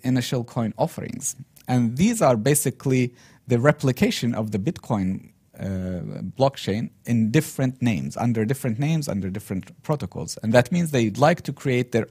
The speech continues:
own coins. So that means that each Bitcoin has inspired others. Okay, since Bitcoin was created,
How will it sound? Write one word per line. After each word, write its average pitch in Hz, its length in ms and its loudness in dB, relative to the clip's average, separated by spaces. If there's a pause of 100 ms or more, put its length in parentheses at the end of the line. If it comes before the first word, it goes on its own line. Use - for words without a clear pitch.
own 147 500 2
coins. - 540 -12 (420)
So - 180 0
that 156 220 6
means 117 320 0
that 110 220 2 (160)
each - 420 2 (680)
Bitcoin 135 440 2
has 120 180 2
inspired 120 460 4
others. 123 260 0
Okay, 107 300 -4
since - 320 -2
Bitcoin 135 400 -2
was 113 240 -4 (100)
created, 120 560 -2